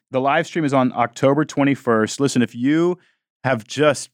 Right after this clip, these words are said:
beat your head against the wall about how to run a management execution system, we have solved the problem.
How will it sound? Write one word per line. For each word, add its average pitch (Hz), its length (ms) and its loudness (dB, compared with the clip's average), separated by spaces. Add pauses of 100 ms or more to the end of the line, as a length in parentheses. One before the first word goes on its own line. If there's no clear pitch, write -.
(300)
beat 147 120 2
your 151 140 2
head 127 160 2
against 123 240 0
the 95 80 0
wall 90 640 0
about 101 180 0
how 101 220 -2
to 101 80 -4
run 98 240 2
a 92 40 0
management 92 400 -2
execution 87 420 -10
system, 82 280 -10 (400)
we 143 80 4
have 143 100 2
solved 113 540 -2
the 117 60 -12
problem. 78 560 -2